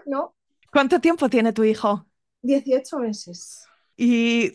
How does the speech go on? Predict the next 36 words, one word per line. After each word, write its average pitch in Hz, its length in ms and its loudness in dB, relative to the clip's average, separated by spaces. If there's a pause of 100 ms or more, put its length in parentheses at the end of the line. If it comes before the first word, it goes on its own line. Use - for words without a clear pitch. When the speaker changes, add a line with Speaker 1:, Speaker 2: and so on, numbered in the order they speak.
Speaker 2:
cuando 240 400 2
piensas 262 400 0
en 285 140 0
tu 269 160 -2
parto, 269 320 2
¿lo 262 120 -2
recuerdas 240 520 -6
como 254 200 -8
si 247 180 -6
fuera 247 280 0
ayer 294 640 4
o, 240 360 2
o 240 140 2
sientes 277 480 -4
como 269 220 -2
que 262 120 -4
se 277 140 -6
van 247 540 0
alejando 240 440 -6
un 240 60 -8
poco 247 220 -2
los 240 160 -4
recuerdos 233 1000 -2
y 247 160 4
Speaker 1:
Sí, - 20 6
Speaker 2:
se 311 180 6
Speaker 1:
es, 311 120 6
Speaker 2:
quedan 262 160 2
Speaker 1:
es 311 60 4
Speaker 2:
solo 254 200 2
una 247 140 2
Speaker 1:
una 240 60 -2
Speaker 2:
parte 226 320 2
de 233 140 -4
Speaker 1:
mezcla. 240 240 0
Speaker 2:
ellos? - 180 -18